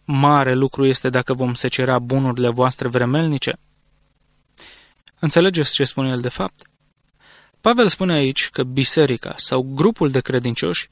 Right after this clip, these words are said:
trebuie să se îngrijească de cel ce are responsabilitatea spirituală față de ei. Cel ce predică, cel ce îi păstorește, trebuie să fie susținut de grup sau de biserică.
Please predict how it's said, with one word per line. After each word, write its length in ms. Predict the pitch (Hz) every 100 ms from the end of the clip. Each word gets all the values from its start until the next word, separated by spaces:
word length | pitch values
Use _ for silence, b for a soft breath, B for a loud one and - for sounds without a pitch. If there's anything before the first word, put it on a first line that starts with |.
| _
trebuie 360 | - 190 196 165
să 140 | -
se 140 | 131 143
îngrijească 800 | 127 123 117 143 156 - 143 131
de 300 | 127 127 120 -
cel 420 | - 170 170 175
ce 160 | -
are 180 | 139 139
responsabilitatea 960 | 135 127 - 127 127 120 120 131 131 127
spirituală 680 | - - 135 123 139 127 123
față 280 | - -
de 120 | 117 113
ei. 180 | 113 - _ _ _ _ - B B B B _
Cel 200 | 151 131
ce 140 | 131
predică, 560 | - 143 123 110 - - _
cel 220 | - 127
ce 120 | 127 123
îi 60 |
păstorește, 840 | - 139 - 127 127 139 - - - _ -
trebuie 260 | 233 196
să 120 | -
fie 200 | 139 170
susținut 540 | 151 147 131 139 139 135
de 100 | 127
grup 320 | 131 131 127
sau 200 | - 123
de 100 | 123
biserică. 580 | 123 120 107 120 -